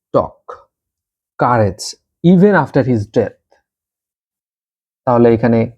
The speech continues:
কি হবে? টক এর পর একটা জিনিস মিসিং আছে, সেটা কি? টক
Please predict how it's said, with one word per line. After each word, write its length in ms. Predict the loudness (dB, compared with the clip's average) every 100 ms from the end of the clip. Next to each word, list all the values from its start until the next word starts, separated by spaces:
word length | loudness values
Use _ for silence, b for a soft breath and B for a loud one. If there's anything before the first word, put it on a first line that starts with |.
| _
কি 100 | -2
হবে? 260 | 0 0 0 -2 _ _ _ _ _ _
টক 240 | 0 0 -2 -14 -20 _ _ _ -2
এর 160 | 0 0
পর 300 | 0 0 0 -4 _ _ _ _ _ _ _ _ _ _ _ _ _ -2
একটা 280 | -2 0 0
জিনিস 260 | 2 2 0 -4
মিসিং 260 | -4 -4 -4
আছে, 240 | -6 -12 -18 _
সেটা 280 | -4 -2 0
কি? 160 | 0 -4 -4 _ _ _
টক 180 | -2 -2